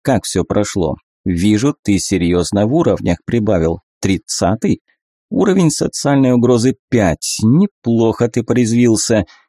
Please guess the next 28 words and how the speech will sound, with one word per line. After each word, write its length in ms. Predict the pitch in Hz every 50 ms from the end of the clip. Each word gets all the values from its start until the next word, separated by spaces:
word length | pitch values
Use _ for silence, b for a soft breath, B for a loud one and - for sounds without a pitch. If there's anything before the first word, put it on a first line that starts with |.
| b -
Десять 520 | 110 90 87 87 117 156 - - - - - _
уровней 440 | - 156 160 170 156 151 147 139 127
за 140 | 107 104 117
несколько 640 | 107 107 113 123 117 - - 107 - - 110 101
дней. 500 | 87 80 82 104 135 160 143 98 76 - - _ _ _ -
Что 500 | - - - - _ _ - - 165 214
же 140 | 220 226 196
ты 120 | - 196 170
такого 560 | - - 151 - - - - 190 185 - 185
наворотил? 800 | 165 156 156 156 151 156 151 151 156 - - 123 98 - - - _ _ _ _ _ _ _ _ _ _ _ _ _ _ _ _ _ _ _ -
То, 140 | - 202 214
что 240 | 190 - - 196 196
и 120 | 185 175
собирался, 800 | 156 - - 165 160 160 156 135 139 151 156 147 - - 123 95 -
привлекал 600 | - - 110 98 95 98 85 - - 110 131 143
внимание. 720 | 127 120 113 101 98 101 113 123 120 113 107 98 92 85 - _ _ -
Я 260 | - - 110 151 180
устал 460 | 208 208 185 - - - 214 190 123 101
и 80 | 107
очень 380 | 131 175 180 156 - 127 107 95
хочу 320 | - 113 - - 127 127
вымыться, 580 | 123 147 156 127 101 90 - - - 101 87 80 b b b b b -
а 160 | - 90 90
потом 420 | - - 92 - - 165 165 120
я 160 | 90 90 92 - -
обещаю 760 | 95 92 87 82 92 85 - - - - 147 139 110 95 85
все 340 | - - - - 139 147
рассказать. 720 | 135 120 101 - - - 113 104 98 95 80 67 - -